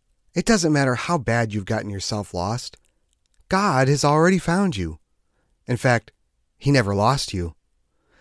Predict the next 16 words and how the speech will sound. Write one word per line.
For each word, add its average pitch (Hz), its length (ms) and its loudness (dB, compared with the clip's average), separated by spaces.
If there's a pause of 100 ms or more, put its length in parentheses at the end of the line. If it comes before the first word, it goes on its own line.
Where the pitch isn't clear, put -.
(100)
He - 100 -4
sent 175 240 4
his 156 140 0
son 160 240 4
Jesus 143 500 0 (160)
to 185 100 0
go 185 220 6
and 180 160 2
get 196 300 0
you, 82 240 -4 (240)
to 104 100 0
save 214 460 6
you 117 80 0
from 110 220 -2
your 98 120 0
sins, 85 520 -8